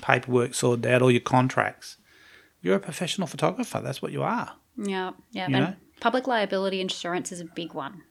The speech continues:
Speaker 1: Yep.
Speaker 2: Um, just to point that out. So, um,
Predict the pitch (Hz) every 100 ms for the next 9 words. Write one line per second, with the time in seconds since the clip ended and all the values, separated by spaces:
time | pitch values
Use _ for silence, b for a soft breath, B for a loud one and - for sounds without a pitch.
0 | - 117 113 _ - 180 175 170 170 -
1 | - - - - 175 165 160 160 160 -
2 | 180 170 165 165 - 175 170 170